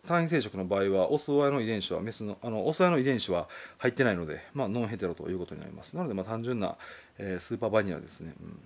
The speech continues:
頭がしっかり抜けながら、体は、えー、バニラクリームよりも、ややちょっとストライプが強くなりながら、結構濃くなるという感じで、うん。まあ、スーパーバニラならではの表現ですね。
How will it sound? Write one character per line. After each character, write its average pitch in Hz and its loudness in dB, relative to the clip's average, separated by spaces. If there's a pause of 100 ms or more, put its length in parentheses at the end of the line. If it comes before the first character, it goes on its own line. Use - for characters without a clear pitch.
(120)
頭 151 -2
が 101 -2
し - -4
っ - -6
か 120 0
り 95 2
抜 98 -4
け 101 -2
な 95 0
が 90 4
ら、 87 2
体 175 4
は、 170 6 (160)
え 131 2
ー、 - -6
バ 156 0
ニ 156 0
ラ 151 0
ク 147 -2
リ 139 6
ー - 4
ム 110 0
よ 95 2
り 90 0
も、 87 -4 (360)
や 180 8
や 151 6
ち - -2
ょ - -8
っ - -10
と 113 -4
ス - -8
ト 127 2
ラ 127 4
イ - 0
プ 95 -2
が 92 0
強 - -6
く - -8
な 104 -2
り 107 -2
な 107 0
が 117 2
ら、 123 2
結 123 -2
構 107 0
濃 131 -4
く - -8
な 104 -4
る 87 -4
と - -14 (180)
い 104 -8
う 95 -6
感 92 -6
じ 90 -10
で、 87 -6 (720)
う - -10
ん。 92 -10
ま 131 -6
あ、 - -6
ス - -14
ー 127 -4
パ 131 0
ー - 0
バ 123 4
ニ 107 0
ラ 95 0
な 107 0
ら 90 0
で 85 -6
は 82 -6
の 78 -12
表 85 -8
現 82 -16
で 82 -18
す - -20
ね。 87 -20